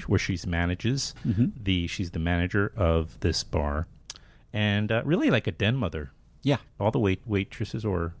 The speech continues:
Speaker 2: Yeah.
Speaker 1: Yeah, love. <laughs>
Speaker 2: <laughs>
Speaker 1: It should be much easier, right?
Speaker 2: Sure.
Speaker 1: Uh, uh, they, they adore her. They
Speaker 2: Mm-hmm.
Speaker 1: really respect her, and are, consider her, you know, a friend and a, and a, somebody they can lean on.
Speaker 2: Sure.
Speaker 1: And they do.
Speaker 2: Yeah. Well, and, you know,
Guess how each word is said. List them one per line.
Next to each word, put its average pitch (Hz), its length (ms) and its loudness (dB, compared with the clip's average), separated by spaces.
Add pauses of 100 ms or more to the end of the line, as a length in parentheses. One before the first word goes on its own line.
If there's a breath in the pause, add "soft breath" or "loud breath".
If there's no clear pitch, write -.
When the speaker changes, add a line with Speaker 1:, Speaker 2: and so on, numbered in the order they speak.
(440)
Speaker 2:
Yeah. 175 140 4 (320)
Speaker 1:
Yeah, 131 140 0 (200)
love. 110 260 -2 (220)
<laughs> - 0 -
Speaker 2:
<laughs> 151 800 2
Speaker 1:
It 147 80 -2
should - 140 -4
be 120 120 -2
much 110 220 -4
easier, 101 380 -2
right? 98 260 -2
Speaker 2:
Sure. 123 280 2 (120)
Speaker 1:
Uh, 123 220 2
uh, 131 280 -2
they, 127 220 0
they 117 320 -2
adore 180 360 -4
her. 80 320 -10
They 110 80 2
Speaker 2:
Mm-hmm. 110 60 0
Speaker 1:
really 139 160 2
respect - 540 -4
her, 156 160 -2 (800 loud breath)
and 120 200 2
are, 123 240 2
consider 139 360 -4
her, 131 500 0
you 127 80 0
know, 113 120 2
a 107 40 0
friend 117 480 2
and 107 200 0
a, 101 140 0
and 98 220 0
a, 101 140 -2
somebody 107 260 -4
they 104 60 -2
can 95 240 -4
lean 107 180 0
on. 110 320 0
Speaker 2:
Sure. - 220 0
Speaker 1:
And 113 220 4
they 117 100 2
do. 143 320 0 (260)
Speaker 2:
Yeah. 202 220 -2
Well, 208 280 4
and, 190 260 -2
you 196 60 -2
know, 143 320 0